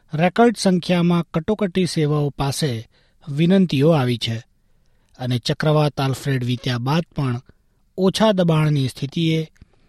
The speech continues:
રાજ્યને સતત નુકસાન પહોંચાડ્યું હોવાથી રાજ્ય અનેક પડકારોનો સામનો કરી રહ્યું છે. શ્રી ક્રિસાફોલી કહે છે કે છેલ્લા ચોવીસ કલાકમાં રાજ્ય કટોકટી સેવાઓને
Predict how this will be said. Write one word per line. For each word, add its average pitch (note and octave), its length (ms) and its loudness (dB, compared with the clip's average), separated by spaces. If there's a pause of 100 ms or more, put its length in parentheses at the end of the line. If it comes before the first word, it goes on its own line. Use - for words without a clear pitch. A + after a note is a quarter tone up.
(360)
રાજ્યને G3 600 2
સતત - 480 -2
નુકસાન E3 420 -2
પહોંચાડ્યું C3+ 560 -2
હોવાથી B2+ 560 -2 (640)
રાજ્ય F3 600 2 (120)
અનેક G3+ 240 2 (120)
પડકારોનો D3 640 0
સામનો C3 540 -2 (360)
કરી E3+ 200 6
રહ્યું B2 300 2
છે. A2+ 260 -8 (640)
શ્રી A#2+ 240 -6
ક્રિસાફોલી C#3 600 -2
કહે D#3 320 0
છે B2 280 -4 (500)
કે E3+ 80 -4
છેલ્લા E3+ 340 2
ચોવીસ F#3+ 420 2
કલાકમાં D#3+ 640 -2 (640)
રાજ્ય E3+ 400 0
કટોકટી D#3 500 -2
સેવાઓને D#3 720 0